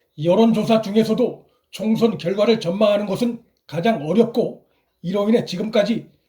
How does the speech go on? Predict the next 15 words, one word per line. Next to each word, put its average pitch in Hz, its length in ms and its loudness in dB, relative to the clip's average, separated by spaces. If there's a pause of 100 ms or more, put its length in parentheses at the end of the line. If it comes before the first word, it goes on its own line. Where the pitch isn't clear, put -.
(140)
총선 214 480 0
결과를 202 380 0
맞춘 220 340 0
여론조사가 208 720 -4 (200)
한 240 180 -6
번도 233 220 6
없었습니다. 226 680 0 (720)
그것은 202 340 -4
각 196 200 -6
지역마다 214 680 -2 (340)
처한 208 300 0
상황이 208 420 -2
다 190 180 -4
다르기 185 320 -4
때문인데, 190 580 -4